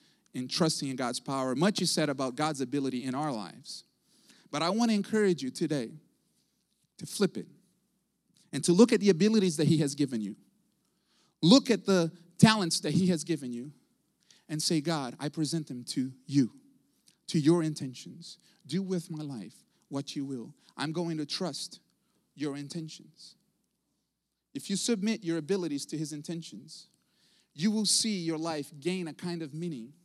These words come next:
that will have eternal purpose. Now, there's two things that I want to encourage you to do, okay? This is homework, and I'm coming to a close here. So, two things. One thing that you can do to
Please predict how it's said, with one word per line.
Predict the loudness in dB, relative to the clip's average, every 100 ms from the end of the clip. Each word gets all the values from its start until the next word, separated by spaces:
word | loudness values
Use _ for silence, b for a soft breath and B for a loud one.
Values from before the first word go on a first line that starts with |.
| _ _ _ _ -12
that | -8
will | -6
have | -6 -4
eternal | -4 -4 -4
purpose. | -8 -14 -16 -18 -18 -18 -20 _ _ _ _
Now, | -6
there's | -4 0
two | 2
things | 2 2 0 0
that | -2
I |
want | -2
to | -4
encourage | -2 -2 -2
you | -2
to | -4
do, | -6 -10 -16
okay? | -14 -10 -10 -10
This | -12 -12
is | -10
homework, | -8 -8 -10
and | -12
I'm | -12 -10
coming | -8 -6
to | -6
a |
close | -8 -8 -8 -10
here. | -14
So, | -12 -12 -12 b b b b b b b b _
two | 2 4
things. | 2 -6 -8 -12 -16 -20 -20 _ -20 _ _ _ -4
One | 0 0
thing | 2 0
that | 0
you | 0
can | -4
do | -2 -2
to | 0 0 -2